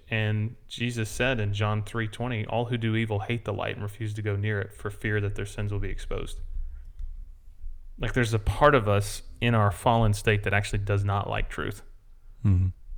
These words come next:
Speaker 1: because we're afraid of what it's gonna say about us.
Speaker 2: Mm, yeah.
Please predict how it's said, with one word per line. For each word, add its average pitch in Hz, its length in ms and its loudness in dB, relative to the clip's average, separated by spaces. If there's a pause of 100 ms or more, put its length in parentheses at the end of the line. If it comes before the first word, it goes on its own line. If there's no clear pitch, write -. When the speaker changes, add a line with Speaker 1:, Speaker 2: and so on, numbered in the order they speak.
Speaker 1:
because 107 240 2
we're 107 120 6
afraid 104 260 4
of 101 60 4
what 98 100 2
it's 95 100 -6
gonna 92 160 -6
say 92 200 -4
about 92 220 -2
us. - 340 -6 (1600)
Speaker 2:
Mm, 92 280 6 (340)
yeah. 92 160 4